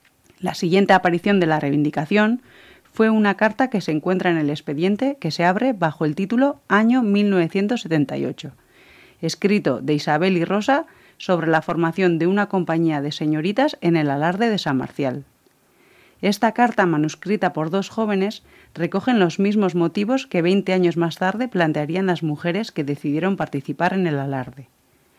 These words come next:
Estas irundarras solicitaban desfilar porque son irundarras, porque tienen derecho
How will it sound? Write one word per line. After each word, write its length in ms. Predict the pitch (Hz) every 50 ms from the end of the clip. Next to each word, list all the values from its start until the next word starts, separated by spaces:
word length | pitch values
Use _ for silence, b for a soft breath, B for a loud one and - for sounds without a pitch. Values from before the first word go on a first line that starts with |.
| b b b b b b
Estas 320 | 185 175 - 196 180 - 196
irundarras 680 | 175 170 170 165 165 175 180 180 165 170 185 - - _ b b b b b
solicitaban 680 | b - 175 165 165 151 170 165 170 175 180 226 240 226
desfilar 560 | 214 - - 175 156 175 180 180 - 294 - _ -
porque 260 | - 151 139 - 143
son 180 | - - 196 220
irundarras, 720 | 233 202 170 147 143 147 147 151 151 175 - - - - _ b b b b b b b
porque 260 | - 170 - 160 147
tienen 300 | 147 208 226 262 247 190
derecho 440 | 165 139 151 147 - 208 208 277